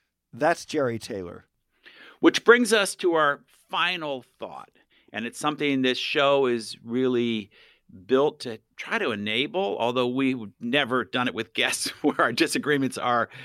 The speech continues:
Speaker 2: as severe as the ones we're gonna hear about in this next clip. The question is, how do we talk to people with whom we strongly disagree,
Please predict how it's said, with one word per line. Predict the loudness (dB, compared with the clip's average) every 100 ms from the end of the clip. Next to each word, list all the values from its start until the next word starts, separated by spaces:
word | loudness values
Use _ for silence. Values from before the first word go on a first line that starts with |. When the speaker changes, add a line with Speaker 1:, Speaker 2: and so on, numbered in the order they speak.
| -18 -6
Speaker 2:
as | -4 -2
severe | -2 -2 0 2 4 4 4
as | 2 0 -2
the |
ones | -2 -4
we're | -6
gonna | -10 -10
hear | -8
about | -6 -6 -8
in | -10
this | -14 -16
next | -18 -18
clip. | -10 -8 -8 -10 -20 -20 -12
The | -6
question | -2 0 0 0
is, | 0 -2 -18 -18
how | -6 0 2 4
do | 2
we | -2
talk | -10 -4 0 2 0 _ _
to | -18
people | -8 -8 -4 -6 -6
with | -10 -8
whom | -4 -4
we | -4
strongly | -4 0 0 0 -2
disagree, | -4 -4 -6 -4 -2 -2